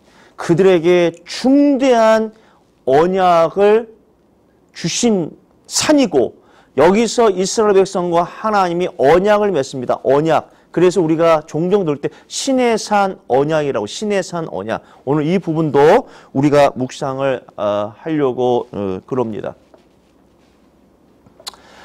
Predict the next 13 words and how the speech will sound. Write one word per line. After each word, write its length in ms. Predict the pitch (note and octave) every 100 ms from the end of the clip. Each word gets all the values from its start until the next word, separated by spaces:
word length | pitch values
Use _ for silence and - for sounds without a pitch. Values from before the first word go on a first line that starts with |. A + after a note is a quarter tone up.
| - - -
아, 160 | C3+ D#3+
이 200 | G3+ G#3+
신의 520 | - D#4 D4+ D4 C4
산, 280 | A3 D#3+ -
이 160 | F#3 A3
신의란 600 | - D4+ D4+ C#4 B3+ G#3+
말은 260 | F#3 F#3+
호렙하고 500 | - E4 D#4+ C4+ A#3
같은 360 | - - G3 F3+
말이에요. 300 | C3 A2+ G2+
신의 460 | - A#3+ A#3 G#3+
산, 300 | D#3+ C3+ F#2+ - _ _ _
신의 460 | - - C4 G3+